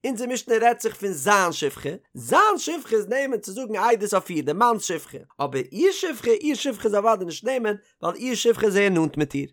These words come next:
פרעגט די גמרא, וואס שפחה די דא, לא מהמנה? אלזא,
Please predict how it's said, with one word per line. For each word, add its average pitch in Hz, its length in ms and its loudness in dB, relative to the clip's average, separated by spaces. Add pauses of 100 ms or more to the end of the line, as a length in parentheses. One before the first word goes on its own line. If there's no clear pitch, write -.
פרעגט 139 220 -2
די 127 80 -8
גמרא, 151 260 0
וואס 143 120 -4
שפחה 202 400 -2
די 151 140 -2
דא, 156 300 6 (180)
לא 160 200 4
מהמנה? 160 440 0 (280)
אלזא, 139 200 0